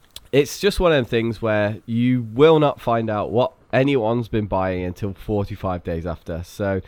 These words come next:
you've really gotta guess. And what we've seen from Warren Buffett is, I mean, in my view, is really, really surprising. Um, I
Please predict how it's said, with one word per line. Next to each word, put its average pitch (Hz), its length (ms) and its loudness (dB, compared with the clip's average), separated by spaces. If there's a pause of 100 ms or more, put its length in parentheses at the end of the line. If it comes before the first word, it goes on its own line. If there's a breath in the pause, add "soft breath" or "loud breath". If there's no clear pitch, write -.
(300 soft breath)
you've 127 120 -6
really 160 160 2
gotta 123 180 4
guess. 107 340 -2
And 117 260 -2
what 190 180 0
we've 175 120 -6
seen 160 260 -2
from 131 220 -4
Warren 127 300 0
Buffett 113 460 -4
is, 101 480 -6 (200)
I 117 120 0
mean, 117 180 2
in 107 80 0
my 160 460 0 (220)
view, 92 460 -2
is 92 480 -8 (280)
really, 175 400 -4 (220)
really 120 400 0
surprising. 95 880 -6 (320)
Um, 90 420 -6 (500 soft breath)
I 101 100 -8